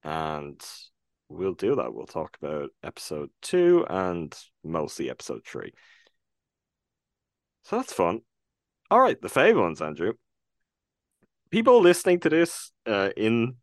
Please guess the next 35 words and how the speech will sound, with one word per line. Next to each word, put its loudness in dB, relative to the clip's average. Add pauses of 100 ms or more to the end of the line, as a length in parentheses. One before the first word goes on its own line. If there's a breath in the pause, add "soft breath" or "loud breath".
(120)
the -10
United -2
States 0
of -4
America, -4
where -2
I -10
know -6
the -18
vast -8
majority -2
of -14
our -6
listeners -6
are, -6 (540)
maybe -4
like, 0 (200)
"Why -2
are -2
you -2
talking -6
about -4
The -4
Fabelmans 0 (100)
in -8 (1300)
what's 0
essentially 2
now 0
February?" -6
It's -2
February 8
when 4
this 0
drops, -10
Andrew. -14